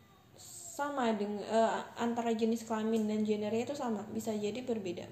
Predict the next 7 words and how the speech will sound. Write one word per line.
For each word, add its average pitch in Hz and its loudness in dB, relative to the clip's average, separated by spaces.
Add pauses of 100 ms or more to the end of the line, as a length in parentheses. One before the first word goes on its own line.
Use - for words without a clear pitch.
Makanya 240 -4
mungkin, 269 -2 (680)
eh, 226 6
variasi 240 2 (380)
ketika 254 0
kita 247 0
berbicara 226 2